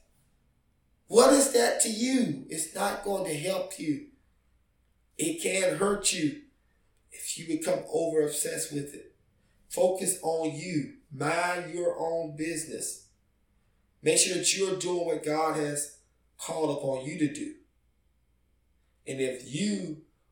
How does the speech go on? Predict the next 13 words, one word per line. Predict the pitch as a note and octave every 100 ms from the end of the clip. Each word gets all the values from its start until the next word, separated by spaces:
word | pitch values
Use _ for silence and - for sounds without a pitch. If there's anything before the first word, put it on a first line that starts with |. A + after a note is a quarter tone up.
| _
will | C3 C#3+ C3
do | C3 B2 A2+
that, | - - - - - - _ _ _ _ _ _ _ _ _ -
God | C#3 - C3+ C#3+
will | C3+ B2+
bless | B2 C3+ - - A#2
you, | A2+ - - - - _ _ _ _ _ _ _ _ _ _ _ _ _ _
and | C#3+ C#3
others | - D3 D#3 D3+ -
will | C3
see | C3 - D3 C3+
his | C3 A#2
blessings | A#2 C3+ C3+ A#2+ A#2+ A#2 -